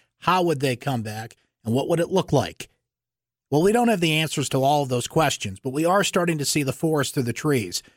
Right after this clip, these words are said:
in terms of some athletes that will be back next year for Syracuse lacrosse, both men's and women's, that will make them national championship contenders. The N C double A had said right when the shutdown occurred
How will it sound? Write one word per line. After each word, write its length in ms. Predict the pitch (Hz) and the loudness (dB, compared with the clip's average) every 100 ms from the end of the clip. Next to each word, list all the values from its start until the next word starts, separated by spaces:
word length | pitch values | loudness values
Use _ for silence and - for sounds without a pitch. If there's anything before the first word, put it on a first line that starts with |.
| _ | _
in 60 | _ | _
terms 260 | 143 123 127 | 0 0 0
of 80 | |
some 180 | - 143 151 | -2 -2 2
athletes 500 | 151 - 139 127 - | 0 2 0 0 0
that 160 | 131 | 0
will 140 | 131 127 | 0 0
be 100 | 123 | -2
back 460 | 160 156 143 - | 0 0 0 -2
next 400 | 123 175 190 - | -2 0 -2 -2
year 360 | 208 196 104 90 _ _ | 0 2 0 -6 _ _
for 80 | 110 | -2
Syracuse 640 | - 143 123 - 123 - | 2 2 0 0 -2 -2
lacrosse, 480 | 110 - 123 135 - | -6 0 2 2 0
both 260 | 127 110 120 | 0 -2 0
men's 320 | 127 127 113 | -2 0 -2
and 140 | 113 | 0
women's, 460 | 151 160 123 117 - _ _ _ - | 0 0 0 -4 -6 _ _ _ -8
that 120 | - | -4
will 120 | 151 | -2
make 240 | 151 160 - | 0 0 0
them 160 | 175 | -2
national 420 | 147 143 - 151 | 0 0 0 -2
championship 680 | 147 175 175 170 139 - 110 | -2 0 0 0 0 0 -4
contenders. 680 | - 107 123 104 85 - - - _ - | -4 -2 -2 -2 -6 -10 -12 -12 _ 0
The 120 | 165 | 2
N 100 | 208 | 2
C 140 | 208 | 2
double 280 | 185 156 165 | 2 2 2
A 80 | 165 | 2
had 180 | 143 - | 0 0
said 280 | - 170 | 0 0
right 300 | 117 127 196 208 | 0 0 0 -2
when 140 | 202 | 0
the 80 | 156 | 0
shutdown 520 | - 160 - 147 131 | 0 0 0 0 0
occurred 480 | 117 175 147 98 | 0 0 0 0